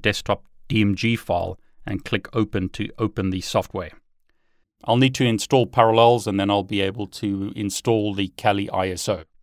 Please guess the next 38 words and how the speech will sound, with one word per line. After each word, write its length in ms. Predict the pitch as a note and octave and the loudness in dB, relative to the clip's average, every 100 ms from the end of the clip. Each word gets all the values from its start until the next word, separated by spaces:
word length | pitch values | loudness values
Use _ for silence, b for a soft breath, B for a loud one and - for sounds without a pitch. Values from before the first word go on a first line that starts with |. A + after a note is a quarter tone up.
| _ _ _ _ _ _ _ _ _ _ | _ _ _ _ _ _ _ _ _ _
What 100 | A#2+ | 4
I'm 80 | C#3+ | 8
gonna 160 | C#3+ A#2 | 8 6
do 240 | A#2+ A2+ - | 4 0 0
is 220 | A2 G2+ | -2 -2
right-click 640 | F#2+ A2 B2+ - D#3 - - - | 0 2 2 0 -6 -6 -14 -6
and 240 | A2+ - | -4 -4
click 220 | - G#2+ - | -6 -6 -2
Open 380 | B2 A#2+ G#2 | -2 0 -2
to 140 | F#2 G#2 | -2 -4
install 400 | F#2+ - A#2 G#2 | -4 -2 -2 -2
the 80 | G2 | 0
software. 580 | C#3 B2+ - C3 C3+ C3 _ _ _ _ - | 0 0 2 0 0 -4 _ _ _ _ -2
I'm 240 | G#2+ A2 | 0 0
warned 320 | G#2+ B2+ C3+ A2+ | 2 4 6 4
that 180 | - A2+ | 0 -2
this 160 | A2+ - | -2 0
software 480 | B2 A#2 - G#2+ G2+ | 0 0 0 0 0
was 160 | G2 | -2
downloaded 460 | - G2+ G2+ G#2 G2 | 0 0 0 -2 -4
from 160 | G#2 | -4
the 100 | G2 | -2
internet. 600 | A#2+ C3+ - B2 B2+ - - _ _ - - | 0 0 2 0 0 -4 -10 _ _ -20 -2
I'm 120 | A2 G2+ | 0 0
okay 280 | - C#3 | 2 4
with 160 | B2+ B2 | 4 6
that, 200 | A#2+ A#2+ | 4 4
so 120 | - | -2
I'm 60 | G2 | -4
gonna 100 | F#2+ | -4
click 260 | - A#2+ - | -4 -6 -2
Open 380 | A#2 - G#2+ G#2+ _ _ _ _ - | -2 0 -2 -2 _ _ _ _ -12
to 140 | - | -4
install 460 | G2+ F#2+ - A2+ G#2 | -4 -2 -2 0 0
the 160 | G2+ F#2+ | -2 -2
Parallels 600 | - G#2 G2+ G2 F#2+ - G2+ | 0 2 2 0 -2 -8 -8
desktop 520 | F#2+ - - F2+ - | -6 -6 -6 -6 -8
software. 520 | - A2+ - - - | -6 -4 -4 -8 -12